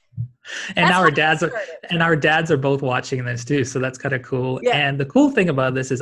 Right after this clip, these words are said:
Speaker 1: I've known you for so many years, and this is the first year we've actually prioritized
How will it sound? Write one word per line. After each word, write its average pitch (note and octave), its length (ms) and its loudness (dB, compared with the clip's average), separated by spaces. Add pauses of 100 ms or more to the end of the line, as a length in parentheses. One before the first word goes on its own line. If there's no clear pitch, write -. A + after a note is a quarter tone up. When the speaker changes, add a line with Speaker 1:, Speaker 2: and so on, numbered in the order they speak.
(120)
Speaker 1:
I've F3+ 120 2
known F3 280 2
you C#3 80 -2
for C3 120 -6
so E3 300 -2
many D#3+ 220 0
years, C#3 560 0
and C#3 120 -2
this C#3 160 -4
is C3+ 120 -4
the B2+ 80 -4
first C3+ 400 -2
year C#3+ 320 2
we've B2 180 0
actually B2 360 -4
prioritized A#2+ 680 -2